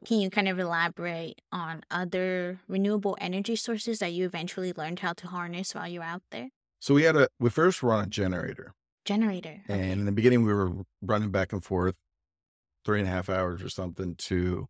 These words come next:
Speaker 2: get gas for the generator.
Speaker 1: Okay.
Speaker 2: And then I
Speaker 1: To the
Speaker 2: learned
Speaker 1: closest town or
Speaker 2: Mm-hmm.
Speaker 1: closest gas station.
Speaker 2: Yeah.
Speaker 1: Okay.
Speaker 2: And then I learned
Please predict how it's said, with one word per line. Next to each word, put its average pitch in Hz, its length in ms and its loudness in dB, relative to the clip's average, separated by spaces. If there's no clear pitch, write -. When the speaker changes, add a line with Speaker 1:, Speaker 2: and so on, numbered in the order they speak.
Speaker 2:
get 107 200 0
gas 87 340 2
for - 100 -10
the 90 80 -6
generator. 85 540 -8
Speaker 1:
Okay. 180 360 -14
Speaker 2:
And 104 160 2
then 120 680 6
I 104 120 2
Speaker 1:
To 101 60 4
the 104 60 2
Speaker 2:
learned 98 100 2
Speaker 1:
closest 98 360 -2
town 160 360 -8
or 156 140 -10
Speaker 2:
Mm-hmm. 95 300 -2
Speaker 1:
closest 185 340 -4
gas 160 220 -10
station. - 340 -12
Speaker 2:
Yeah. 175 160 -2
Speaker 1:
Okay. - 200 -16
Speaker 2:
And 110 80 4
then 131 100 8
I 127 80 6
learned 110 400 0